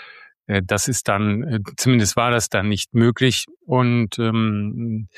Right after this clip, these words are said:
insofern, äh, kann ich sehr gut nachvollziehen, äh, nachempfinden, was die Angehörigen dann auch empfinden. Ähm, aber, äh, vielleicht kommen wir einmal dahin zurück, was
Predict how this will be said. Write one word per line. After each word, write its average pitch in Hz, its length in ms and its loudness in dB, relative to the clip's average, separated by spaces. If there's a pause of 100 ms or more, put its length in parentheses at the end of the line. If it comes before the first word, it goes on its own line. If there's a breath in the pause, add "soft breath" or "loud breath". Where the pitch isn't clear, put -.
(400 loud breath)
insofern, 113 1160 2
äh, 110 240 0
kann 123 140 0
ich 110 100 0
sehr 131 120 2
gut 117 140 2
nachvollziehen, 123 800 0
äh, 127 160 0
nachempfinden, 120 840 0
was 107 200 0
die 113 100 -2
Angehörigen 110 580 0
dann 101 160 -4
auch 101 140 -6
empfinden. 104 640 -6 (560 loud breath)
Ähm, 117 480 0 (280)
aber, 131 380 2 (100)
äh, 135 240 2
vielleicht 131 400 -2
kommen 123 160 2
wir 120 140 4
einmal 120 400 2
dahin 113 300 2
zurück, 110 480 0
was 113 260 -2